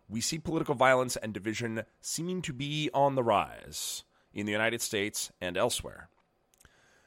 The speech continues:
The occupations in Portland and Seattle, the Charlottesville white nationalist rally,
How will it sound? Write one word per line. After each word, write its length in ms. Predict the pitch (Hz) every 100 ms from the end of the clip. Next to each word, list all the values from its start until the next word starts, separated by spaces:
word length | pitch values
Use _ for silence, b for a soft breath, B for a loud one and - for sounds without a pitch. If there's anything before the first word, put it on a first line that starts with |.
| b
The 80 | 131
occupations 640 | 139 151 151 151 - 151 127
in 80 | 110
Portland 340 | - 160 127
and 120 | 117
Seattle, 580 | - 110 139 160 170 185 -
the 100 | 101
Charlottesville 720 | - 127 131 - 117 117 90
white 240 | 127 -
nationalist 580 | 98 117 - 117 98 -
rally, 500 | 87 135 139 131